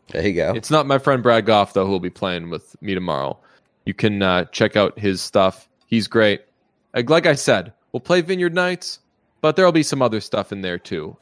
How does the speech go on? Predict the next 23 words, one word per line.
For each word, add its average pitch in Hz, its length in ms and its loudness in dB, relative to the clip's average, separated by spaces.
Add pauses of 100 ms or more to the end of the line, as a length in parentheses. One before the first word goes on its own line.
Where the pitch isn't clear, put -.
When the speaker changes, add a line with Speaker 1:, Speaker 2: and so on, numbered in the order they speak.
(100)
Speaker 2:
It'll 107 160 0
be 98 220 0
a, 87 260 0
uh, 85 260 -2
it'll 92 140 -2
be 95 120 -4
a 90 60 -4
very 87 220 -2
good 85 180 -8
time. 78 460 -10
Speaker 1:
Very 131 280 4
Speaker 2:
I 98 40 2
Speaker 1:
excited. 143 240 2
Speaker 2:
don't, 170 360 0
I 139 120 2
don't 180 180 2
yet 165 160 2
know 135 340 0
how 131 200 2
to 117 360 0 (280)
kind 131 200 -2
of 98 140 -4
operate 117 640 2